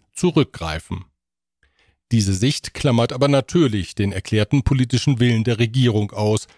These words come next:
die Energiepolitik zu nationalisieren. Präsident López Obrador macht regelmäßig Stimmung gegen die privaten Erdölfirmen und beschwert sich,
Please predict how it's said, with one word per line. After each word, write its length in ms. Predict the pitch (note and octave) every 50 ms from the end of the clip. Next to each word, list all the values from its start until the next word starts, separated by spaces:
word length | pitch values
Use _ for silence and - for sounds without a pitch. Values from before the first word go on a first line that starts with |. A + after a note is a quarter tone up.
| _ _ _ _ _ _ -
die 140 | F#3 F3
Energiepolitik 1000 | - - D3+ D#3 C#3 A2 G#2+ G#2+ - - G#2 F#2+ F2+ F#2 - - G2+ F2+ - - _
zu 260 | - - E3 E3 E3+ -
nationalisieren. 1300 | - G2+ F#2+ F2 F2 - - - G2 F2 D#2+ D#2+ E2+ G2 G#2+ A#2 A2 G2+ G2 F#2+ F2+ - D#2 D#2 D#2 _ _ _ _ _ _ _ _ _ _ _ _
Präsident 500 | - - A2+ G2 G2 G2+ B2+ E3 E3+ -
López 320 | A2+ A#2+ C3 - C3 A2
Obrador 640 | - A2 G2 G2+ G#2 G2+ F#2 B2+ D3+ E3 C#3+ A2 E2 -
macht 420 | G2+ G#2 A2+ - - - A2 -
regelmäßig 680 | C#3 C#3+ C#3 A2+ G#2 F#2+ F2+ F2+ F#2 - - D3+ - -
Stimmung 480 | - - - E3+ D#3 C3 G#2+ G2 F#2 - - _
gegen 260 | - A2+ G#2+ F#2+ G#2 F#2
die 100 | G2 F#2
privaten 680 | - - B2 B2 G2+ F2+ F2 F#2 G2 - - B2+ B2
Erdölfirmen 800 | - - A2+ A2+ - - B2 A2+ - - C3+ B2 A#2+ A#2+ B2+ -
und 200 | - C3 B2+ -
beschwert 500 | E3 C#3+ - - C#3 D3 D3+ D3 - -
sich, 300 | B2 G#2 E2+ - -